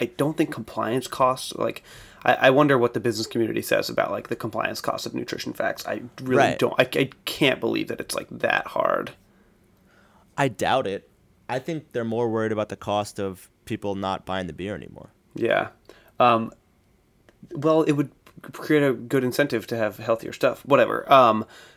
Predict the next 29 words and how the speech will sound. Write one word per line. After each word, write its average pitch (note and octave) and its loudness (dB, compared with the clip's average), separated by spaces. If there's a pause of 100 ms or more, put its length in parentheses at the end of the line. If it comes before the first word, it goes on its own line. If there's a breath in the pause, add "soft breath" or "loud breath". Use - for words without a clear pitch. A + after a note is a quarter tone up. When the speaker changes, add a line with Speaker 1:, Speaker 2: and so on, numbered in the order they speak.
(120)
Speaker 1:
there D3+ 6
was F#3 4
about D3+ 6
to D#3+ 0
be C#3+ 0
a B2 4
big B2+ 2 (120)
revamp C3 -2
of B2+ -2
nutrition B2+ -4
fact A#2 0
labeling. - -2 (180)
Um, G#2 0 (260)
I C3 -6
think B2+ -2
spearheaded A#2 0
by, A2 2 (360 soft breath)
uh, A2+ 2
Michelle A2+ 0
Obama, G#2+ 0
and G#2+ -4
then G#2+ -6
it G#2+ -10
is A2 -6
on G#2+ -6
hold A#2 -6
Speaker 2:
Oh, D#3 4
Speaker 1:
now. E3+ 2
Speaker 2:
yeah. C3 -2